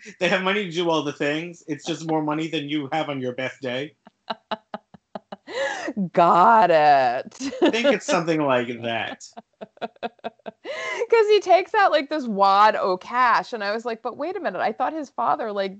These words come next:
Speaker 2: left him with nothing, like, not
Speaker 1: Right.
Speaker 2: even a house."
Speaker 1: Right, but again, if he doesn't have the house,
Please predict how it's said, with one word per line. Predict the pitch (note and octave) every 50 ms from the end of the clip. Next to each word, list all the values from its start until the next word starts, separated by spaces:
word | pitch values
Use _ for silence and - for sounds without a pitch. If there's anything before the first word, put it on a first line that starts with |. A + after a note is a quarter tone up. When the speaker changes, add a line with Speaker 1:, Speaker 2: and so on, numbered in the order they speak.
| A3 -
Speaker 2:
left | - G3+ G#3+ A#3 - -
him | - G#3+
with | F#3 F#3 F3 F#3+
nothing, | A#3+ D4 F#4 - _ G#3 D#3 C#3+ C#3 B2+ - - -
like, | - G3+ G3+ -
not | A3+
Speaker 1:
Right. | A#3+ C4 C4+
Speaker 2:
even | A3 G#3 F#3
a | G3 A3+
house." | A#3+ D4+ F#4 F4 C4 D#3+ A#2+ G#3 - _ _ _ _ _ - _ _
Speaker 1:
Right, | E3+ E3+ C#3+ A2 G2+ - -
but | D#3+ F#3 F#3
again, | F#3 F3 A3 A3+ G3+ E3 - - _ _ -
if | E3+ E3+
he | - F#3+
doesn't | F#3+ G3 F#3+ G3+ G3
have | G3 F#3+ F3 E3+ E3
the | D#3+ D3+
house, | - F3+ G3 F#3+ D3+ C3+ C3+ - - -